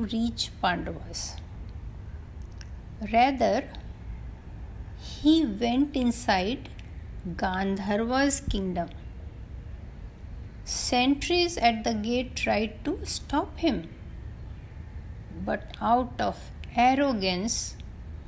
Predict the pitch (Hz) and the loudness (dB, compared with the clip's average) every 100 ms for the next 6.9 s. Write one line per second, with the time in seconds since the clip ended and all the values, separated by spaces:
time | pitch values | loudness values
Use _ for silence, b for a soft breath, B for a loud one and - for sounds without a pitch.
0 | - - - - 247 240 - - 311 339 | -12 -12 -10 -2 -2 -2 -8 2 4 6
1 | 294 262 - 220 220 240 220 - 214 233 | 4 2 4 4 4 0 0 0 4 6
2 | 277 - - 196 190 - - 262 339 - | 4 -4 -6 -4 -6 -4 2 4 4 2
3 | - 285 - - 220 - 190 202 262 - | 0 0 0 0 0 0 -2 -2 -4 -8
4 | B B B - - 240 233 240 277 285 | B B B -8 0 4 6 6 6 6
5 | 226 208 190 202 - 226 247 262 - - | 6 6 4 0 -2 2 4 4 2 4
6 | 302 294 - - 226 226 - 180 | 6 4 2 6 6 6 2 0